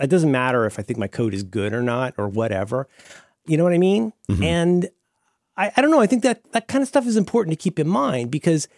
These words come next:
Speaker 1: i-, if top down, bottom up, because it wasn't that, that long ago that you would, s-, that one would say, "Okay,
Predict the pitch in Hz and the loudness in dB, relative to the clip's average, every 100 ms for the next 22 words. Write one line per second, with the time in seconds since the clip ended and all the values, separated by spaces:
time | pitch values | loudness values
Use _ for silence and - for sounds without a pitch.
0 | _ _ _ _ _ _ _ _ 175 170 | _ _ _ _ _ _ _ _ -8 -8
1 | - 175 160 156 - - 175 175 151 147 | -2 0 0 -4 -10 -2 0 2 0 2
2 | 139 170 220 - 180 180 160 180 208 254 | 2 2 2 -2 0 0 2 0 2 2
3 | 233 160 180 196 180 165 160 226 170 127 | 2 2 0 0 -2 -2 -2 0 0 0
4 | 123 131 139 139 123 - 143 135 151 160 | 0 -2 -2 -2 -2 -6 -6 -2 0 2
5 | 139 113 - 180 202 127 113 - - 156 | 0 -2 -2 0 2 0 -2 -10 -2 -2
6 | - 226 165 | 0 0 0